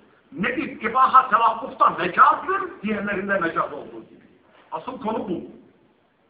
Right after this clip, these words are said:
Şimdi burada birinci ihtisası yapıyoruz. Yahtassu muraduhu ve huvel vücub.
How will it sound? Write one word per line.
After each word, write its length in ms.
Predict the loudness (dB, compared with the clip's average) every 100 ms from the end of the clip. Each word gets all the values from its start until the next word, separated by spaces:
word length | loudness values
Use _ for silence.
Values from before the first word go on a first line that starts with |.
| _ -20 _ _ _ -18
Şimdi 520 | -6 -6 -2 -4 -2
burada 360 | 0 2 2
birinci 320 | 0 -6 -2 -2
ihtisası 680 | -2 -4 -4 2 2 4
yapıyoruz. 540 | 2 2 0 -6 -6 -14 -20 -10
Yahtassu 1080 | -4 -4 -4 -4 -4 -6 -10 -6 -4 -4 -6 -14 -20 -18
muraduhu 880 | -8 0 6 8 8 4 -2 0 2
ve 80 | 2
huvel 200 | 4 2
vücub. 480 | 2 -2 -2 -4 -8